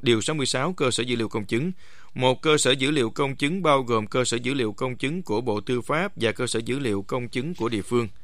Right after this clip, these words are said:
Hai, cơ sở dữ liệu công chứng của Bộ Tư pháp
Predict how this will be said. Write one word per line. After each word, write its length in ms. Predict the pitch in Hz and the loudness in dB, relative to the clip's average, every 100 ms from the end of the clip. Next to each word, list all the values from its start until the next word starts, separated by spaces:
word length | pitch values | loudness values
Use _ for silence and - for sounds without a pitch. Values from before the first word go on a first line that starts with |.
| - - - - - - - - - | -12 -12 -12 -12 -12 -12 -12 -12 -6
Hai, 340 | 127 127 123 - - - - | 0 2 0 -4 -12 -12 2
cơ 160 | 170 | 4
sở 120 | 156 151 | 6 6
dữ 180 | 151 | 4
liệu 200 | 170 120 | 4 2
công 260 | 113 151 143 | 4 0 2
chứng 240 | 147 160 196 | 0 0 0
của 180 | 113 | 0
Bộ 160 | 127 107 | 0 -2
Tư 180 | - 131 | -2 -2
pháp 320 | 147 165 | 0 0